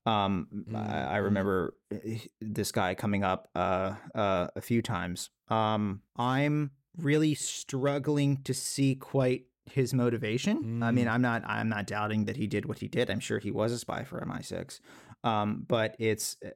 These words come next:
Speaker 1: uh, this article goes through a lot about how he still kind of espoused the regime's, um, views on, on a lot of things.
Speaker 2: Yeah, yeah. He was supposedly a staunch conservative, and he was a commander in the Revolutionary Guards, wasn't he?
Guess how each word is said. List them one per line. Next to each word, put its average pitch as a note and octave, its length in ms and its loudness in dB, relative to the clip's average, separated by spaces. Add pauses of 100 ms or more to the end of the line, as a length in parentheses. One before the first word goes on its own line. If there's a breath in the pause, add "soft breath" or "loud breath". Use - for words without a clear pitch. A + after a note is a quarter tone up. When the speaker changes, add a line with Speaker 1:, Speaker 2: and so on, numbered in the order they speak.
(120)
Speaker 1:
uh, F#2+ 560 -8
this A#2+ 220 2
article B2 480 2
goes A#2 680 2
through A2+ 340 2
a A2 40 4
lot A2+ 220 2
about - 240 0
how A2+ 320 2
he A2 200 -4
still G#2+ 380 0
kind G#2 220 -2
of G#2+ 80 -4
espoused G2+ 760 -2 (400 loud breath)
the B2 100 2
regime's, G#2 720 0 (260)
um, F#2 480 -2 (440)
views G2 460 -4 (220)
on, G2 440 -6
on G2 420 -4
a G2+ 80 -4
lot G#2 220 2
of G#2+ 80 -2
things. G#2 360 -4
Speaker 2:
Yeah, G3 460 2
yeah. C#3+ 480 0
He A2+ 120 -2
was A2+ 100 -4
supposedly B2 340 4
a A2+ 60 2
staunch A#2+ 500 0
conservative, A2+ 800 -4
and G2 80 -10
he G#2 80 -6
was G2+ 180 -8
a G2+ 260 -4
commander A2 500 -4
in G2+ 60 -6
the G2 60 -8
Revolutionary G#2 640 -6
Guards, G#2+ 440 -4
wasn't G#2 280 -8
he? F#2 120 -12